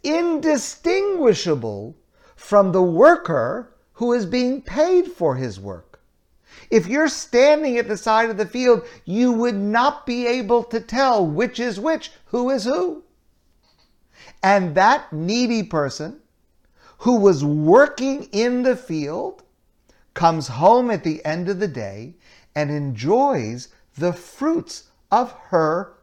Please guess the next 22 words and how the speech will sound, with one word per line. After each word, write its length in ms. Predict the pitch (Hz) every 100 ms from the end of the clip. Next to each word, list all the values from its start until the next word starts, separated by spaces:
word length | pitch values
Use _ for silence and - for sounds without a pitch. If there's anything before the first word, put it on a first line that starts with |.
| _
labor. 760 | 180 190 233 330 285 127 87 - _ _ _ _ _ _ _ _ _ _ - - _ _ _ _ _ _ _ - - -
And 460 | 165 156 147 120
this 300 | 147 254 -
is 260 | - 175 156
what 220 | 185 190
happens 880 | 156 - 214 226 123 95 107 156 - _ _ -
in 160 | 185 202
the 80 |
book 280 | 165 120 -
of 160 | 160 156
Ruth. 360 | 262 147 - _ _ _ -
The 80 |
book 280 | 110 151 170
of 220 | 175 123
Ruth 320 | 151 262 294 - _ -
is 180 | 160 123
where 300 | 165 165 156
this 580 | 117 160 254 240 - _ _ -
system 1000 | - - - 311 - - 131 113 160 _ -
of 180 | 156 123
social 540 | - 196 240 - 226
policy, 840 | 220 185 202 196 151 127 131 175